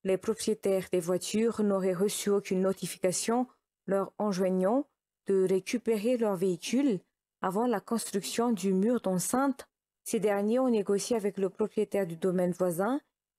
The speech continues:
qui avait érigé l'enceinte lundi, mais celui-ci leur aurait proposé le paiement de la somme de cent mille arrières par personne pour accéder à leur demande, une démarche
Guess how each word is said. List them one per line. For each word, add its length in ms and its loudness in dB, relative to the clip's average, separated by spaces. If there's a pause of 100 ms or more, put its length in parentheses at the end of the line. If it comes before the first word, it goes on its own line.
(160)
qui 100 2
avait 340 0
érigé 760 0 (180)
l'enceinte 520 -2
lundi, 500 0 (520)
mais 240 2
celui-ci 680 0 (560)
leur 200 0
aurait 300 -2
proposé 540 0
le 120 2
paiement 460 0
de 140 -2
la 160 0
somme 400 0
de 100 0
cent 220 -2
mille 160 0
arrières 300 0
par 180 -4
personne 580 -2 (320)
pour 220 -2
accéder 540 -2
à 80 2
leur 180 -2
demande, 540 0 (540)
une 140 2
démarche 560 0